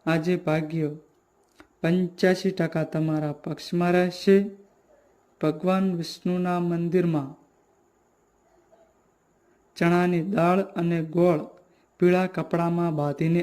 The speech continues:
અર્પણ કરો. કર્ક રાશિ. કર્ક રાશિના જાતકોના અક્ષર ડ અને હ. કામ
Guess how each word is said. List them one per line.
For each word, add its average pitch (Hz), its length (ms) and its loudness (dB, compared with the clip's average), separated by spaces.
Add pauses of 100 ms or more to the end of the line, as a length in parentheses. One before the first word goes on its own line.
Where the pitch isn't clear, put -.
અર્પણ 175 440 -4 (140)
કરો. 160 300 0 (1800)
કર્ક 180 320 2
રાશિ. 156 440 0 (2750)
કર્ક 185 280 2
રાશિના 180 560 0
જાતકોના 165 840 -2
અક્ષર 165 460 -4 (720)
ડ 185 120 -4 (260)
અને 165 260 -4 (100)
હ. - 100 -10 (1800)
કામ 170 200 2